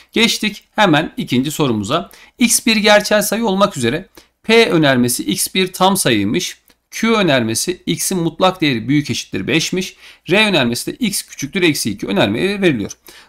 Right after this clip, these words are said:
Bu önermenin yanlış olduğuna göre, bak buranın sonucu neymiş? Yanlışmış arkadaşlar. X'in alabileceği değerler toplamı nedir?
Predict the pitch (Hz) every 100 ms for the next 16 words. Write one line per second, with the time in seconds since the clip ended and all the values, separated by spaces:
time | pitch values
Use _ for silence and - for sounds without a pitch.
0 | _ 226 - - 202 196 196 196 226 208
1 | 202 208 202 175 156 160 190 190 131 98
2 | - 98 - - 185 120 120 156 135 156
3 | 196 143 240 233 214 123 123 139 127 -
4 | 101 92 104 95 101 208 214 - - -
5 | 190 - 254 220 160 127 123 190 143 107
6 | - 185 - 202 165 95